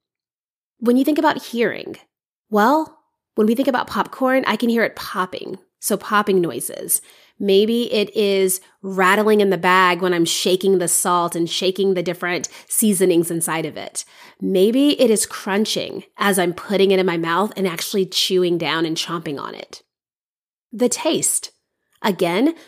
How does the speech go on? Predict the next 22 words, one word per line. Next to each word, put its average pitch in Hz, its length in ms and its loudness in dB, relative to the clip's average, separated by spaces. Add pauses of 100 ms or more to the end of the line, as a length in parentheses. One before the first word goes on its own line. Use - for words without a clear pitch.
(140)
right 180 180 2
here, 190 280 4
it 185 100 2
could 220 120 -8
be 240 120 0
salty, 220 500 0
it 175 80 -2
could 208 80 -4
be 220 80 -2
buttery, 202 460 2
it 160 80 -8
could 190 80 -2
be 190 100 0
crunchy, - 560 -6
it 170 60 -6
could 175 100 -6
be 170 80 -6
rough, 175 600 -4
dissolving 185 760 0
in 180 100 2
my 165 140 -4
mouth. 175 420 -2